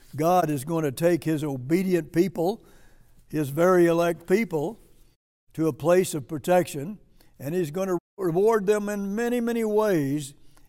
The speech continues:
for what they did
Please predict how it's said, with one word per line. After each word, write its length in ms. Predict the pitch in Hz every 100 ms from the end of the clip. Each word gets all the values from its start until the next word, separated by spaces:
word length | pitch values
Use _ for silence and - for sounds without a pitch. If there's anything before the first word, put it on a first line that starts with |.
| _ _ _ _ - _ - _ - -
for 140 | - 151
what 300 | 147 180 160
they 180 | 175 165
did 640 | 147 254 226 131 123 151